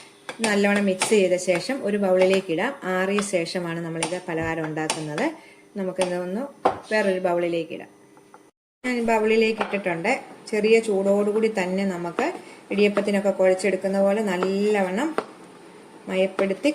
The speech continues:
കുഴച്ചെടുക്കണം കേട്ടോ. സോഫ്റ്റ് ആക്കി കുഴയ്ക്കണം നല്ലോണം. കൈകൊണ്ട് തന്നെ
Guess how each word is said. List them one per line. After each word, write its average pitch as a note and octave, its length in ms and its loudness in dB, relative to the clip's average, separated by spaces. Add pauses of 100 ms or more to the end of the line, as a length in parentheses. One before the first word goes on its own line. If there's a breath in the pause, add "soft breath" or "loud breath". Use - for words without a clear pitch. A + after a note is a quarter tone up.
കുഴച്ചെടുക്കണം E3 640 -2
കേട്ടോ. F#3+ 240 -4
സോഫ്റ്റ് G3 520 0
ആക്കി C4+ 280 -2
കുഴയ്ക്കണം C#3+ 500 -4
നല്ലോണം. C#3+ 320 -8 (2250)
കൈകൊണ്ട് G#3 420 2
തന്നെ G3 320 0